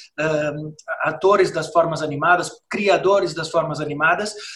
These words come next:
ah, a resistir em Portugal, a residir em Portugal e a construir cá em Portugal projetos. E para isso é preciso que as escolas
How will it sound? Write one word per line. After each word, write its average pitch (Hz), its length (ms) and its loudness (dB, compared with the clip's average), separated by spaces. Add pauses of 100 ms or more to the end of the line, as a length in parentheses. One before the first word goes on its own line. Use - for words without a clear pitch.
(160)
ah, 165 300 4
a 156 60 4
resistir 220 760 0
em 180 140 -6
Portugal, 160 400 2
a 165 40 2
residir 156 540 0
em 202 120 -6
Portugal 156 420 2
e 170 80 4
a 170 40 -2
construir 226 500 -2
cá 165 160 -2
em 151 40 -6
Portugal 156 460 0 (380)
projetos. 147 420 0
E 185 60 2
para 185 180 0
isso 196 200 -4
é - 20 -4
preciso - 380 -10
que 190 80 -4
as 165 80 -6
escolas 175 500 -4